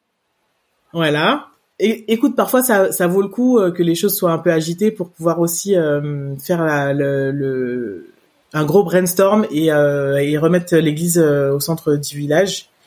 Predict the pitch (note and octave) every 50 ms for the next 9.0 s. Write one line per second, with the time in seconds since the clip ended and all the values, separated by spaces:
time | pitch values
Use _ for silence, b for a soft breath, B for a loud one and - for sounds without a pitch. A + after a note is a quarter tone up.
0 | b b b b b C#3 C#3 - - D#3 D3+ D3+ D#3+ F3 F3 E3+ - - E3 D#3
1 | - - D#3+ D#3 D#3 D3+ D3 - D3 C#3 C3+ C3 C#3 - C3 A#2+ A2 _ _ _
2 | _ _ _ _ _ _ _ _ _ _ _ _ _ _ _ - - E3 D#3 D#3
3 | F3 E3+ C#3 C3+ - F#3 F3 F#3+ F#3+ F3+ F3+ F#3+ G3 F3+ G3 F#3+ F#3 G3 G3+ G3+
4 | - F#3+ F3 F3 F3 F#3 F3+ F3+ F3+ E3+ F#3 G3 G3 G3 F#3 E3+ D#3+ D#3 D3+ B2+
5 | D#3+ F3+ F#3 F3 F3+ F3+ F#3 E3+ E3 E3 D#3+ - F3 E3 E3 D#3+ D#3+ E3 F3 E3+
6 | E3+ E3+ E3+ D#3+ D#3 D#3+ D#3+ D#3 D#3+ E3 E3+ E3+ - - E3 D3+ D#3 D3+ D3 D3
7 | C#3+ C#3+ C#3+ - C#3+ - - D#3 - D#3 D3 D3 D3 D3 D3 E3+ G#3 G#3+ - _
8 | _ - C#3+ C#3+ D3+ D#3 D3+ D3+ D3+ D#3 D3+ D3 C#3 C#3 C3+ C3+ C3+ C3 B2